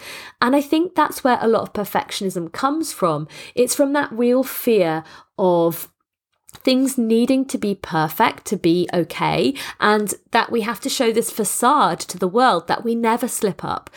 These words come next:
that we never make mistakes. And that brings me to a wider point around mistakes and around failing. And that actually, when we start to question whether perfectionism is a useful strategy for life,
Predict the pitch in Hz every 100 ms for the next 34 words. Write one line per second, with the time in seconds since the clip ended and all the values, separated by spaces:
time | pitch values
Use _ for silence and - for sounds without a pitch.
0 | - - 226 233 220 202 220 247 240 -
1 | 175 165 - - - 208 - - - -
2 | _ _ _ _ - 254 262 262 262 285
3 | 294 - 254 269 262 - 226 - 233 202
4 | 226 269 277 - 180 170 - 214 196 214
5 | 269 285 202 190 - 165 143 - - 214
6 | 220 226 226 240 - 214 277 226 143 190
7 | - - - - - 240 240 240 - -
8 | 254 - - - 277 202 190 - 214 233
9 | 269 320 - 277 - - - 240 180 -
10 | 190 175 - _ 196 196 214 247 311 269
11 | - - - - 226 220 - 202 190 190
12 | 185 196 - - 175 - 247 254 - 165
13 | - 208 226 160 175